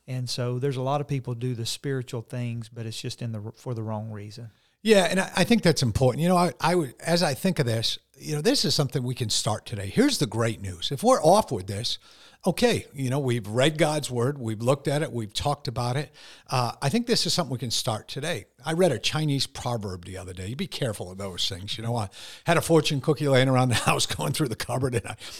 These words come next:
Speaker 2: cracked that bad boy in half and ate it. I can't even eat Chinese food 'cause of fish sauce, but I opened it up, and the Chinese proverb said this, "The best day to plant a tree was twenty years ago. The second best day to plant a tree is today."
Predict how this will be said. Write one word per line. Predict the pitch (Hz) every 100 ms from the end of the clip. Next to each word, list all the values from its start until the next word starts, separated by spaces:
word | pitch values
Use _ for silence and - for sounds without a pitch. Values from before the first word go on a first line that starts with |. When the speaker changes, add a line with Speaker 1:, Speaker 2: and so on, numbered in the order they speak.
| -
Speaker 2:
cracked | - 175 -
that | 165 131
bad | 139 131
boy | 131 123
in | 110
half | 117 127 -
and | 110 -
ate | 127 139
it. | 143
I | 151
can't | 190 127
even | 107
eat | 156 -
Chinese | 135 113 151
food | - 107
'cause | - 107
of | 104
fish | 190 -
sauce, | - - -
but | 107 - - - - - -
I | 143
opened | 190 175
it | 139
up, | 139 139
and | 110
the |
Chinese | 101 - 170 147
proverb | - 139 127 127 120
said | - 110 101
this, | 107 95
"The | - 98 - -
best | 156 190 - -
day | 120 131 139
to |
plant | 110 - - 143 -
a | -
tree | 104 - - 139 85 85 110 _ _ _ _ _ _
was | 123 110
twenty | - 139 120
years | 120 107
ago. | - - - _ _ _ _ -
The | 117
second | 104 - 202 170 123
best | 113 110 -
day | 104 101
to | 98
plant | - 110 98
a | 101
tree | - 110 92
is | 95 95 -
today." | - 90 92 87 80